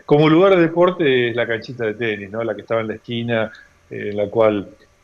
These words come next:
con tanto cariño le, le poníamos polvo de ladrillo, le pasamos el rolo, le pasamos, la regábamos. Cuando empezábamos a jugar estábamos cansados.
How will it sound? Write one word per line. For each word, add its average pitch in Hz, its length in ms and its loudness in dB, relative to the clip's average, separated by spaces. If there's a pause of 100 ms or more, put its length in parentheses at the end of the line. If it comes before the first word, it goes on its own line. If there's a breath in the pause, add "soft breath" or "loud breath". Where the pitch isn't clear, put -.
(120)
con 101 180 -4
tanto 117 320 0
cariño 110 500 2
le, 101 180 2
le 101 120 0
poníamos 107 420 -2
polvo 104 280 2
de 101 60 0
ladrillo, 110 500 4
le 98 120 -6
pasamos 104 440 0
el 101 40 -2
rolo, 107 640 2
le 101 140 -2
pasamos, 107 580 -4
la 98 240 -6
regábamos. 107 600 4
Cuando 110 180 -8
empezábamos 123 420 0
a 113 60 -4
jugar 139 220 2
estábamos 110 380 0
cansados. 98 500 -4